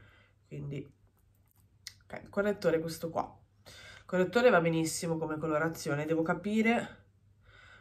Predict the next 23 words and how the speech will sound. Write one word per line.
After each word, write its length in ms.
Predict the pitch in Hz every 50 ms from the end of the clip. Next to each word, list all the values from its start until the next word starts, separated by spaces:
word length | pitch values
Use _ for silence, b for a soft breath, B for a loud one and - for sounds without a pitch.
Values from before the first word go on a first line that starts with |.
| b b -
un 100 | 185 185
po' 100 | 185 185
la 120 | 185 180
texture, 500 | 180 175 160 160 - - - - 175 165
sembra 400 | 165 - 208 196 208 208 196 196
abbastanza 540 | 190 180 180 180 180 - 196 185 180 185 202
strong. 840 | 196 - - - - 175 160 151 151 151 151 151 160 160 165 165 B B B B B B B B B _
Non 180 | - 180 180 180
amo 420 | 185 185 185 196 208 208 - - - -
i 60 | 170
correttori 680 | - 180 170 170 170 170 - 185 175 165 165 165 - - -
in 140 | 180 185
stick 440 | 170 160 - - - 165 160 - 262
solitamente, 600 | 262 - 208 165 165 165 151 156 170 180 185 262
ma 300 | 247 180 - - - - -
sono 280 | - - - 170 165 165
curiosa 320 | 165 170 165 165 160 160
di 120 | 160 160
provarlo, 560 | 160 180 247 285 311 349 370 403 440 494 494 B B B B B B B
quindi 220 | - 254 233 220 226
questo 340 | - 240 220 220 - 220 226
per 160 | 240 226 220
ora 440 | 208 190 185 180 - - - -